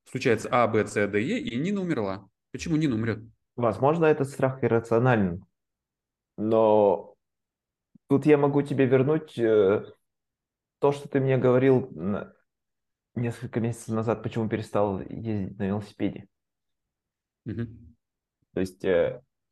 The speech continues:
Speaker 2: риск абсолютно непропорционален.
Speaker 1: М.
Speaker 2: Риск уни-, на одной, на... если на одной чаше весов уничтожение человечества, а на другой даже десять лет исследований, да,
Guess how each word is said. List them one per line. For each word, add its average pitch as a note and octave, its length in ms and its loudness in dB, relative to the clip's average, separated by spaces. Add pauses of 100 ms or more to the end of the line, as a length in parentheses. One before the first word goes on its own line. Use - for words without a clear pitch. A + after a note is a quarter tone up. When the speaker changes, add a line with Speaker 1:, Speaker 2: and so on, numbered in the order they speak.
(140)
Speaker 2:
риск C3 360 2 (440)
абсолютно A#2 520 0
непропорционален. G2 1160 -2 (1300)
Speaker 1:
М. A2 380 -2
Speaker 2:
Риск - 320 -4
уни-, G2+ 260 0
на G#2 300 -2
одной, G2 300 0
на... G#2 460 -2
если G#2+ 280 -6
на G#2+ 240 -2
одной G#2 400 -4
чаше G2 280 -8
весов G2+ 380 -6
уничтожение G#2+ 640 -4
человечества, A2 720 -2 (460)
а G2 60 -10
на G2+ 140 0
другой G2 680 0 (1120)
даже G#2 280 2
десять B2+ 500 -2
лет B2 360 2
исследований, G2 760 -2
да, B2 380 0